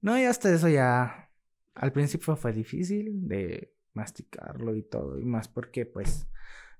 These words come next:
toda la familia se enteró, todo se hizo un caos, pero ya al final fue como que, ahorita ya, ya como que ya lo digieren, ya, ya lo mastican, ya, ya lo pasaron. Y,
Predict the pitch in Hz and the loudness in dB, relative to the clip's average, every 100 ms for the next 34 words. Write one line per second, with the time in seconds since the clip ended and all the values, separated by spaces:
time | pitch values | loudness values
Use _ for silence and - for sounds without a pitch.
0 | - 117 107 113 117 104 101 110 107 - | -10 -4 -2 -2 -4 -6 -2 -2 -4 -6
1 | 90 - - - 156 165 160 160 147 _ | -8 -10 -10 -4 -2 0 -2 -4 -8 _
2 | _ _ - - 113 110 104 101 101 107 | _ _ -20 -10 -6 -4 -2 -4 -6 -8
3 | - 110 101 101 101 101 - - 175 - | -10 -4 -4 -4 -6 -4 -6 -6 -8 -8
4 | - 117 - 117 127 117 117 117 113 117 | -8 -8 -8 -8 -6 -6 -8 -10 -10 -10
5 | 110 - 113 - 123 131 143 135 131 131 | -12 -12 -16 -6 -6 -4 -2 0 0 -4
6 | _ _ _ _ _ _ _ _ _ _ | _ _ _ _ _ _ _ _ _ _
7 | _ _ 131 135 135 147 139 139 107 113 | _ _ -4 -2 0 -2 -2 -4 -4 0
8 | 123 131 107 - 143 170 175 170 131 107 | 2 0 -2 -6 -4 0 0 0 0 -2
9 | - - - _ - 117 113 120 120 107 | -6 -12 -18 _ -12 -6 -4 -4 -4 -4
10 | 95 - - 185 - 185 185 170 - - | -8 -14 -8 -8 -6 -10 -8 -8 -10 -10
11 | 117 _ - - - 131 156 170 117 - | -14 _ -16 -14 -4 0 0 -2 -10 -8
12 | 87 - - _ _ _ _ _ _ - | -10 -12 -16 _ _ _ _ _ _ -10
13 | 113 107 101 95 92 95 - | -4 -2 -2 -4 -6 -10 -14